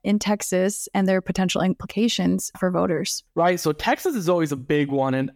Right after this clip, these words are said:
Speaker 2: odd numbered years, like twenty twenty-three or twenty twenty-one, uh, whatever the next one is, twenty twenty-five. Uh, so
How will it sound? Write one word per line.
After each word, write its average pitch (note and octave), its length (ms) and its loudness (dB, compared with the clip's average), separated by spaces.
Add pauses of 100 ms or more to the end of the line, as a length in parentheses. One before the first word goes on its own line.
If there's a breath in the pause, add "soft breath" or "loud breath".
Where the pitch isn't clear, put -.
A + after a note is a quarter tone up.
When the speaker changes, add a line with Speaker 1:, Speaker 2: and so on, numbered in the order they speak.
Speaker 2:
odd C3 260 2
numbered C3 460 0
years, B2 400 0
like B2 180 0
twenty C3 260 0
twenty-three B2 480 0
or C3+ 80 0
twenty A#2 240 -2
twenty-one, B2 720 -2 (500 soft breath)
uh, D#3 80 0
whatever A3+ 280 2
the F#3 80 2
next F3+ 240 -2
one F3 100 2
is, E3+ 140 0
twenty D#3 180 0
twenty-five. D3+ 640 0 (440 loud breath)
Uh, D3+ 280 2
so E3 600 0